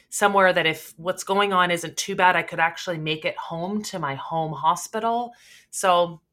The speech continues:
I, I'm just cautious with it. Um, I,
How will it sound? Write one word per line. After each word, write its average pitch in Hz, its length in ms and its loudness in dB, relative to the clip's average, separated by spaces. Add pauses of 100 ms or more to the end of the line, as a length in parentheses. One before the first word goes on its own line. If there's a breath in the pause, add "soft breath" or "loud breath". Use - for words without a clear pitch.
(380)
I, - 120 -10 (120)
I'm 214 120 -4
just 269 220 -4 (720)
cautious - 640 0
with - 160 -8
it. 117 220 -2 (340 loud breath)
Um, 156 300 4 (500)
I, 143 180 0